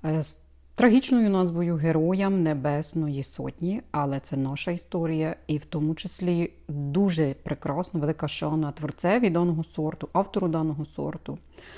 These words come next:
пану Василю Горобцеві, е, за те, що він називає, е, дає, так, своїм новим сортам назви, які будуть, е, е,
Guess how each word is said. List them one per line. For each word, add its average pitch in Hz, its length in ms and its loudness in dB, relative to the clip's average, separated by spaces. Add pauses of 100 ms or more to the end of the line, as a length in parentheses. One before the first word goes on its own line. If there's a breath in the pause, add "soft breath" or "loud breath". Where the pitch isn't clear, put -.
(480 loud breath)
пану 196 480 6
Василю 147 400 0
Горобцеві, 160 840 0 (260)
е, 143 220 -4
за 143 220 0
те, 269 320 2
що - 220 -8
він 156 200 2
називає, 143 880 -4 (100)
е, 139 180 -6
дає, 165 680 2
так, 151 220 -6
своїм 151 520 -2
новим 139 400 -4
сортам 175 540 -8 (720 loud breath)
назви, 226 680 8
які 160 560 2
будуть, 151 640 -2
е, 160 260 0 (920 loud breath)
е, 139 400 -6